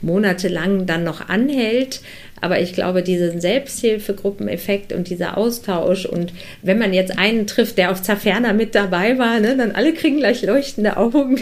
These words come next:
und sagen, "Ah, ne, weißt du noch?" Und also das war schon was ganz Besonderes. Ja, oder ein Patient ist im September, wir waren ja im März weg, im September ist er verstorben und ganz viele waren auf der Beerdigung, ne, einfach um seine Frau auch zu unterstützen und zu sagen, "Hey,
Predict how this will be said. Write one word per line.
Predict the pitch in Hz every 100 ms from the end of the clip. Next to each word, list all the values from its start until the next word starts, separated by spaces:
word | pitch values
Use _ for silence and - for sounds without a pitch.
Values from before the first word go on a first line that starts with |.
| 277
und | 226
sagen, | 220 202
"Ah, | 302 349 320
ne, | 285 262
weißt | 254 240 -
du | 208
noch?" | 208 208 190
Und | 180 175 - - - - - - -
also | 180 185
das | 175 170 - 165
war | 175
schon | 185 190 170
was | 165 - - - - - -
ganz | 160 196 202
Besonderes. | 160 147 147 - 135 - - -
Ja, | - 165 180
oder | 170 160 -
ein | 185 190
Patient | 214 196 185 208
ist | 180
im | 175
September, | - 170 - 202 233 185
wir | 156
waren | 170 175
ja |
im | 175
März | 175 180 -
weg, | 233 -
im | 175
September | 165 - 220 202 175
ist | 180 175
er | 165
verstorben | - 180 - 160 208 202 165
und | 185
ganz | 185 202 202
viele | 208 196
waren | 185 180
auf | 185
der | 185
Beerdigung, | 180 175 196 214 185 165 160
ne, | 170 202
einfach | 180 175 170
um | 180 185
seine | 175 175
Frau | - 190
auch | 185 -
zu | -
unterstützen | 185 185 185 - 190 - 175
und | 160 -
zu | 170
sagen, | 156 175
"Hey, | 170 170 175